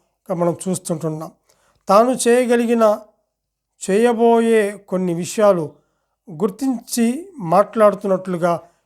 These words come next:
ఇరవై ఒకటవ వచనము నుండి ముప్పై వచనాల్లో మనము అక్కడ మనం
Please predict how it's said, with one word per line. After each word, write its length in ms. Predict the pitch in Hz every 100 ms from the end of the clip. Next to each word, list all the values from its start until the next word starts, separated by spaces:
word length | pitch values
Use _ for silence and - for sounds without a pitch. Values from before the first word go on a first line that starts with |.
| _ 190
ఇరవై 240 | 190 196
ఒకటవ 580 | 190 190 214 196 190 226 -
వచనము 360 | 185 185 220 208
నుండి 420 | 185 175 160 - _ _ _
ముప్పై 420 | 180 185 220 196 196
వచనాల్లో 500 | 175 - 185 185 175
మనము 380 | 170 170 165 160 _ _ _
అక్కడ 160 | 190 180
మనం 260 | 170 160